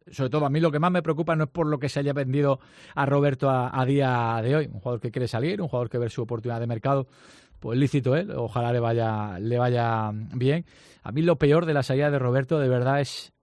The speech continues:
el mensaje que se manda al exterior. El mensaje a los Kevin Medina, a los Izan Merino, a los Antoñito Cordero y a los que vienen por ahí abajo.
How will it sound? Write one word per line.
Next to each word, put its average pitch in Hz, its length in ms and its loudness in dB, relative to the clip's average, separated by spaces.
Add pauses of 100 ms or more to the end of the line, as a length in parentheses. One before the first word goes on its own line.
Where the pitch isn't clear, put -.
(140)
el 131 200 -2
mensaje 131 600 -4
que 156 80 -4
se 131 180 -4
manda 147 280 0
al 147 40 0
exterior. 135 580 -2
El 110 200 -10
mensaje 151 760 -4
a 160 80 -2
los 143 160 -4
Kevin 156 320 -2
Medina, 147 400 -2
a 143 60 -4
los 135 260 -4
Izan 156 300 -4
Merino, 147 360 -2
a 139 60 -2
los 131 100 -2
Antoñito 139 480 -4
Cordero 143 520 0 (500)
y 127 120 -6
a 123 40 -4
los 120 100 -4
que 127 120 0
vienen 147 240 2
por 143 160 0
ahí 131 120 2
abajo. 131 440 -2